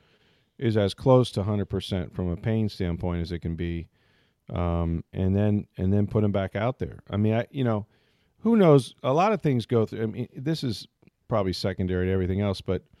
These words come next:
you know, Jameis has started forty straight games, and he's a, he's a guy who's known as a tough,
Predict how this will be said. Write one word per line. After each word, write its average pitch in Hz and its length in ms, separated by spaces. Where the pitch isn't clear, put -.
you 226 80
know, 160 40
Jameis 190 360
has 131 140
started 123 360
forty 110 240
straight 98 300
games, 95 380
and 98 120
he's 110 220
a, 107 80
he's 113 320
a 107 60
guy 143 600
who's 117 200
known 123 280
as 101 100
a 95 60
tough, - 460